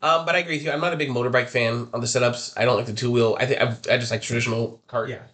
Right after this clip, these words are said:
Speaker 2: See, I like the, the carts. I'm not a big fan of, like, the motorcycles, but there's this one in eight.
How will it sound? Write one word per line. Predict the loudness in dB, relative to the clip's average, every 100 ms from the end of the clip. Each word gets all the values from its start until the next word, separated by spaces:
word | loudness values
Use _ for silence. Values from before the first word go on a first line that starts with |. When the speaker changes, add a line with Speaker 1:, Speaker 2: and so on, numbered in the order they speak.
| -14
Speaker 2:
See, | -6
I | 0
like | 0 0
the, | 0 0 0 -4 -8
the | -6
carts. | -2 2 4 4
I'm | 2
not | 2 2
a |
big | 2 2
fan | 2 0
of, |
like, | 0 -4
the | -4 -2
motorcycles, | 0 0 2 0 0 0
but | 0 -2 -4
there's | -6 -4
this | -4
one | -2 0 2 0
in | -4
eight. | -8 -10 -10